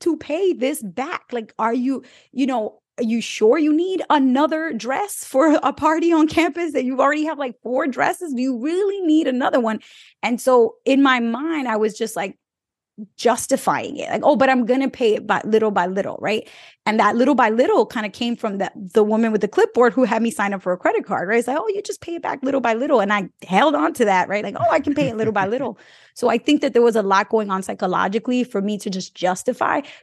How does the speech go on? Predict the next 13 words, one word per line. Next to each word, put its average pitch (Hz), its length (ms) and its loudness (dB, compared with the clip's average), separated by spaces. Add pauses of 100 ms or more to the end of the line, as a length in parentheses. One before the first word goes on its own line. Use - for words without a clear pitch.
But 233 100 2
if 240 140 4
I'm 240 100 4
being 226 180 0
honest, 202 300 -2 (180)
my 220 280 2
pit 247 340 2
in 214 140 0
my 196 100 2
stomach 196 380 -6
was 185 140 -4
telling 240 360 0
me, 190 140 -2